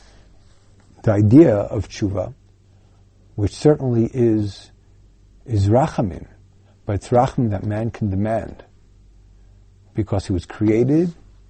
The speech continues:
in, in an imperfect state, full of passions and full of weaknesses and full of frailty.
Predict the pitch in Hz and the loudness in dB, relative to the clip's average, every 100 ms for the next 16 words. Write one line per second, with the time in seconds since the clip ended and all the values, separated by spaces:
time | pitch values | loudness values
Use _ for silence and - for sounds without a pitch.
0 | - _ - _ _ _ - 107 98 98 | -20 _ -20 _ _ _ -12 -4 -2 0
1 | 98 95 - _ - _ _ - - _ | 0 -4 -10 _ -20 _ _ -20 -20 _
2 | - _ - _ _ _ - 104 101 98 | -20 _ -20 _ _ _ -6 -2 0 -2
3 | - 113 113 147 - - 120 - 104 - | -4 -4 2 2 2 -2 -4 -4 -8 -6
4 | - 127 170 - - _ - _ _ _ | -4 -2 -4 -10 -20 _ -20 _ _ _
5 | _ _ _ _ _ - 113 101 - 127 | _ _ _ _ _ -10 -4 -4 -2 -2
6 | 131 - 143 123 104 85 98 90 104 127 | -2 -4 -4 -4 -4 -6 -6 -4 -2 -2
7 | 123 104 104 90 - 98 90 - - - | -4 -6 -8 -8 -6 -6 -6 -8 -16 -18
8 | - | -20